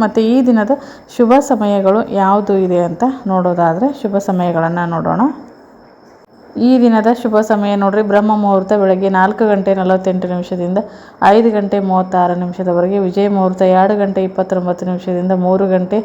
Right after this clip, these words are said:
ಹದಿನೇಳು ನಿಮಿಷದವರೆಗೆ, ಅಬ್ಜಿನ್ ಮುಹೂರ್ತ ಹನ್ನೆರಡು ಗಂಟೆ ಮೂರು ನಿಮಿಷದಿಂದ ಹನ್ನೆರಡು ಗಂಟೆ ಐವತ್ತೆರಡು ನಿಮಿಷದವರೆಗೆ, ಗೋಧೂಳಿ ಮುಹೂರ್ತ ಆರು ಗಂಟೆ ಹದಿನೆಂಟು ನಿಮಿಷದಿಂದ ಆರು ಗಂಟೆ ಮೂವತ್ತು ನಿಮಿಷದವರೆಗೆ ಗೋಧೂಳಿ ಮುಹೂರ್ತ ಇರುತ್ತೆ.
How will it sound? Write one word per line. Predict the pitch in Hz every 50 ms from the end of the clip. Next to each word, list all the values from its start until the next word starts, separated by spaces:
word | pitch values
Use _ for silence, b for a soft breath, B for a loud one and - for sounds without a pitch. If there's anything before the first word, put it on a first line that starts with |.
| B B B B B B - -
ಹದಿನೇಳು | 220 208 202 202 208 214 220 226
ನಿಮಿಷದವರೆಗೆ, | 220 214 208 202 - 214 196 190 185 185 185 190 214 -
ಅಬ್ಜಿನ್ | - 180 180 180 185 220 220 220
ಮುಹೂರ್ತ | 208 196 190 190 190 185 196
ಹನ್ನೆರಡು | 196 190 185 185 196 202 202 214
ಗಂಟೆ | 208 196 196 185 190
ಮೂರು | 185 185 180 180 180
ನಿಮಿಷದಿಂದ | 185 185 185 185 - 185 180 185 190
ಹನ್ನೆರಡು | 196 196 185 180 180 185 185 185 185
ಗಂಟೆ | 185 180 180 - 240 240 B B B B B B -
ಐವತ್ತೆರಡು | 196 185 185 185 185 185 180 180 180
ನಿಮಿಷದವರೆಗೆ, | 180 175 175 180 - 180 180 175 170 170 180 208 247 262 262 247
ಗೋಧೂಳಿ | 190 196 196 196 196 202 196 196
ಮುಹೂರ್ತ | 190 190 185 180 180 185 -
ಆರು | 208 196 175 180 190 208 220 214
ಗಂಟೆ | 214 208 202 190 196
ಹದಿನೆಂಟು | 185 175 175 175 180 180 180 185 175
ನಿಮಿಷದಿಂದ | 170 175 180 - 180 175 170 170 175 196 233 B B B B B B B - 190
ಆರು | 185 180 190 185 185
ಗಂಟೆ | 185 185 180 180 185 233 240 233 -
ಮೂವತ್ತು | 202 185 180 180 180 180 - 180
ನಿಮಿಷದವರೆಗೆ | 180 175 180 - 180 175 175 170 175 185 208 202
ಗೋಧೂಳಿ | 190 180 170 175 180 180 180
ಮುಹೂರ್ತ | 175 175 175 180 180 175 -
ಇರುತ್ತೆ. | 170 170 175 175 180 - 247